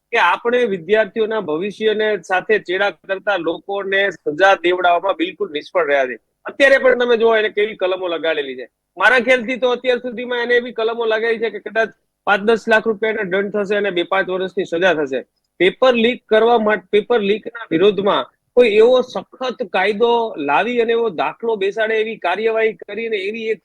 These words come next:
સખત સજા શા માટે હજી સુધી આપણે કરવામાં નિષ્ફળ રહ્યા છીએ? કારણ કે ક્યાંક ને ક્યાંક આની અંદર બહુ મોટા માથા સંડોવાયેલા હોય છે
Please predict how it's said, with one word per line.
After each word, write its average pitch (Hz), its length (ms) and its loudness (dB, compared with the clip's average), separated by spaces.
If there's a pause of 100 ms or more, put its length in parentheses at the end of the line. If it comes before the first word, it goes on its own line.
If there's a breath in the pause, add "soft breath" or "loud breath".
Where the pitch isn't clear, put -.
(100)
સખત 226 280 -10
સજા 214 220 -6
શા 277 220 -4
માટે 226 280 0
હજી 196 160 -4
સુધી 196 220 -4
આપણે 190 240 -2
કરવામાં 175 380 0
નિષ્ફળ 165 340 -4
રહ્યા 170 200 4
છીએ? 151 120 -4 (400 soft breath)
કારણ 233 280 4
કે 247 120 0
ક્યાંક 202 340 0
ને 254 120 -2
ક્યાંક 247 280 -2
આની 220 220 2
અંદર 226 220 0
બહુ 196 300 -2
મોટા 185 240 0
માથા 190 300 -4
સંડોવાયેલા 175 600 2
હોય 156 260 0
છે - 200 -20